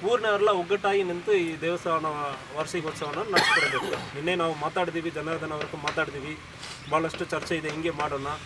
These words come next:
ಸಣ್ಣ ಪುಟ್ಟ ನಾವು ರೆಗ್ಯುಲೇಷನ್ಸ್ ಸಣ್ಣ, ಸಣ್ಣ ಪುಟ್ಟದ್ದು ಏನೇನು ಮಾಡಬೇಕು ಅದು ಮಾಡ್ತಾ ಇದ್ದೀರಿ. So, but ಯಾರಿಗೂ ಒಂದು ತುಂಬ ಒಂದು ಅಸಮಾಧಾನ ಬರೋ ಥರ ನಾವು ನಡ್ಕೊಂಡು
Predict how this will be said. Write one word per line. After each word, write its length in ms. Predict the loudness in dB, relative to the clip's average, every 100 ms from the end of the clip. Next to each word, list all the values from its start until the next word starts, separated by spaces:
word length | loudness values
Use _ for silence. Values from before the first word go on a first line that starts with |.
| -14 -14 -14 -4 0
ಸಣ್ಣ 180 | 2
ಪುಟ್ಟ 220 | 4 4 6 6 4 0
ನಾವು 240 | 2 6
ರೆಗ್ಯುಲೇಷನ್ಸ್ 560 | 6 6 4 2 0 0
ಸಣ್ಣ, 320 | 2 4 4 2
ಸಣ್ಣ 220 | 2 0
ಪುಟ್ಟದ್ದು 280 | 0 0 2
ಏನೇನು 240 | 2 2
ಮಾಡಬೇಕು 560 | 2 2 0 -2 -2 -4 -6 -10 -12 -10 -6
ಅದು 140 | -4
ಮಾಡ್ತಾ 300 | 0 2 2
ಇದ್ದೀರಿ. 340 | 0 0 -4 -4 -6 -10 -10 -8 -6
So, 200 | -4 -2 -2 -2 -2 -4 -6 -8 -4
but 220 | -2 -2 -6 -8 -12 -2 6
ಯಾರಿಗೂ 280 | 6 6 2
ಒಂದು 180 | 4 4 2
ತುಂಬ 160 | 2
ಒಂದು 240 | 4 6 4
ಅಸಮಾಧಾನ 440 | 4 2 4 4
ಬರೋ 280 | 2 2 0
ಥರ 180 | 0 2
ನಾವು 240 | 2 2
ನಡ್ಕೊಂಡು 500 | 2 2 0 0 -2